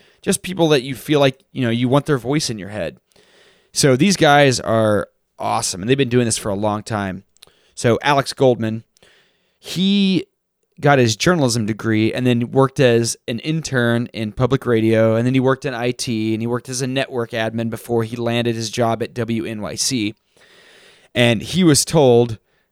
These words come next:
uh, when he was an intern that he would never get a job in broadcasting. So he went through this, like, long s-, success, succession of different jobs, kinda like in the tech field,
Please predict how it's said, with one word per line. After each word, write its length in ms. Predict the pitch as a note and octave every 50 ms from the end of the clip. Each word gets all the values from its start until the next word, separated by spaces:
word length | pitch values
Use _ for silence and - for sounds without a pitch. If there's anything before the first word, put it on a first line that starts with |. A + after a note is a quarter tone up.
| _ _ _ _ _ _ _ _ _ _ _ _ _ _ _ _ _
uh, 280 | - C3+ B2 A#2 A#2 A2+
when 140 | G#2+ A#2 A2+
he 100 | A#2 B2+
was 120 | A#2 G#2
an 100 | A2 G#2+
intern 380 | C#3 E3+ E3 - C3+ C3 A#2+ A#2
that 120 | A2+ G#2
he 100 | A2 C3+
would 160 | D3+ C3+ -
never 500 | A2 A2+ A#2+ B2 C3 C3+ C#3 B2 C3 B2+
get 180 | B2 G#2+ C3 B2
a 80 | A#2+ A2+
job 400 | G#2+ - A#2 A2+ A2 A2 G#2+ G#2
in 100 | G#2+ G#2+
broadcasting. 800 | G#2+ A2+ A2+ A2 G#2 - A2 F#2+ G2 G2+ - - D2+ D#2 - - _ _ _ _
So 160 | - - D3+
he 100 | D#3+ G3
went 300 | G#3 D3+ D3 F#3 G3+ F#3+
through 160 | - D3 C#3
this, 180 | B2 B2 B2 -
like, 200 | B2+ A2 G#2+ -
long 680 | A2+ A2+ A#2+ C3 C#3 C#3 C3+ C3 B2 A#2+ A#2+ A2+ G#2+ G2+ _ _ _ _ _ _ _ _ _ _ _ _ _ _ _ _ _ _ -
s-, 220 | - - - - - _ _
success, 760 | - - - - - - B2+ - - - - - C#3 - -
succession 560 | - C#3 A#2+ - D3+ E3 D#3 - - C3 A#2
of 380 | A2+ A2 G#2+ G#2+ A2 G#2+ G2+ - _ _ _ _ -
different 320 | C3+ C#3 - D3 B2+ A#2+
jobs, 480 | A#2+ - A#2+ A#2 A#2 A2+ A2+ A2+ - -
kinda 180 | - B2+ A2+
like 200 | G#2+ A2 A2 -
in 80 | A2 A#2
the 80 | A2+ G2
tech 280 | - - D#3+ C#3+ - -
field, 420 | - A#2 A2+ G#2 F2+ G2 G#2 -